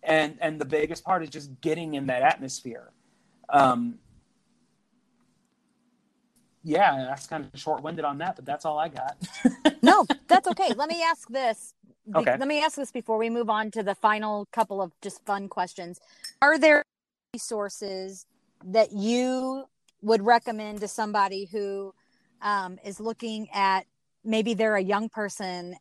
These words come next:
Speaker 2: and they're feeling like God is leading them towards this, or maybe they're an established worship team member or, um, part of,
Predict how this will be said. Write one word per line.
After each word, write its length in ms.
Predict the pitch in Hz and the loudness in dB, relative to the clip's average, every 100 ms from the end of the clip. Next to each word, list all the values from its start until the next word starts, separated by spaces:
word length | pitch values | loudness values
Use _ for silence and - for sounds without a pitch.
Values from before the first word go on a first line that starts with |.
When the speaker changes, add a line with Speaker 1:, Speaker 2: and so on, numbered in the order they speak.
| - | -8
Speaker 2:
and 260 | 208 190 | -6 -2
they're 180 | 190 196 | 0 -2
feeling 680 | - 208 202 196 185 190 190 _ _ | -2 -4 -4 -6 -8 -8 -12 _ _
like 260 | 196 185 170 | 4 4 4
God 220 | 196 190 | 4 4
is 160 | 185 180 | 2 -4
leading 300 | 190 196 190 | -4 -4 -6
them 160 | 185 | -10
towards 340 | - 254 247 202 | -4 0 0 0
this, 260 | 247 247 - - - - | -2 -2 -8 -20 -20 -2
or 160 | 226 247 | 4 6
maybe 300 | 240 233 254 | 6 2 2
they're 280 | 254 254 240 | 2 0 -2
an 100 | 233 | -4
established 600 | 233 - 240 226 240 226 | -8 -4 -2 0 -2 -4
worship 320 | 220 240 262 - | -6 -4 -6 -8
team 240 | 240 220 | -8 -6
member 460 | 220 226 233 226 - | -6 -2 0 0 -2
or, 520 | 208 202 196 185 185 - | -2 0 0 0 -2 -2
um, 500 | 185 175 165 165 - _ _ _ _ _ _ - | -2 -2 -6 -12 -16 _ _ _ _ _ _ 4
part 220 | 247 240 | 6 6
of, 160 | 208 | 2